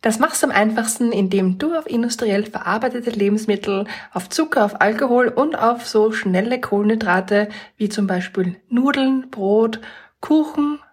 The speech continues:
Pizza oder Pasta zumindest weitgehend verzichtest.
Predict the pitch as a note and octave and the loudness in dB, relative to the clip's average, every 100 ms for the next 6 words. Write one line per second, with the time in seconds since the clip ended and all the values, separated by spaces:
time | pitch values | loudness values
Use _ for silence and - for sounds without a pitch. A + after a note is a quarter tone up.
0 | _ - B3+ - C4+ C4 G3+ A3 - F#3 | _ -8 -8 0 0 2 2 0 -2 -6
1 | - A#3+ B3 B3 - - - D4+ A#3+ B3 | -2 2 2 0 -12 -16 -2 2 4 2
2 | C4 - - D3+ D#3+ F3 - G#3 F#3 F3+ | 0 -4 -14 -6 -2 -2 -2 0 2 2
3 | F#3+ F#3 F#3 F#3 F#3 - | -4 -6 -8 -6 -8 -8